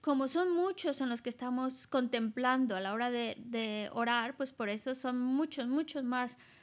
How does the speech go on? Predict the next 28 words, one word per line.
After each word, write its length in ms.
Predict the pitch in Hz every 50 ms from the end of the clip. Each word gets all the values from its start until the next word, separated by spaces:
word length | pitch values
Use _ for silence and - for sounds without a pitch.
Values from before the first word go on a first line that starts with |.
| - -
más 220 | 262 285 294 285
poderosa 500 | - 302 269 269 247 247 247 247 - 269
la 80 | 254 247
oración, 380 | 240 233 233 - 262 254 262
muchos 340 | 269 269 269 262 - 262 247
más 180 | 240 240 240 240
méritos 540 | 240 240 226 220 233 233 - 247 254 254 - - - - - -
los 140 | 240 233 -
que 80 | -
vamos 460 | 220 226 226 233 240 247 240 - -
a, 260 | 233 233 214 202 - - _ _ -
a 300 | - - - _ - 240
acumulando. 680 | 226 233 - 226 233 226 214 214 208 202 208 214 220
Por 140 | - 277 311
eso 240 | 330 330 359 349 349 - - - - -
os 160 | - 277 262
pido, 300 | - - 302 285 294 277
por 100 | 277 277
favor, 340 | 277 277 262 262 269 277 269
ahora 260 | 262 262 262 269 262
que 80 | - 254
vamos 280 | 262 254 262 262 262
a 60 | 262
hacer 280 | 247 247 - - 254 247
estos 520 | 247 247 247 - - 226 226 220 220 -
mantras, 560 | 240 247 254 262 262 254 254 233 226 233 254 254
tratar 400 | - 254 247 - 254 254 262 247
de 180 | 277 277 269